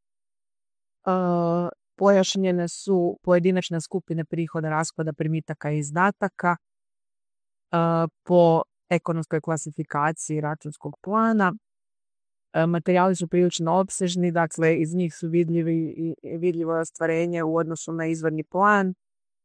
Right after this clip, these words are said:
U obrazloženju su prikazani pojedinačni is-, is-, e, indeksi na razini skupine.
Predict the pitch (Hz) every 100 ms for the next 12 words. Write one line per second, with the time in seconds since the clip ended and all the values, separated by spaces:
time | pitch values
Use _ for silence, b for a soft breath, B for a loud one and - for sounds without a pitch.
0 | - 175 175 175 175 170 170 160 160 165
1 | 170 165 160 165 165 165 156 160 160 160
2 | - 160 160 160 156 156 151 160 - _
3 | 180 170 - - 160 156 156 - 175 175
4 | 160 - 165 170 160 160 160 160 - 220
5 | 190 190 190 180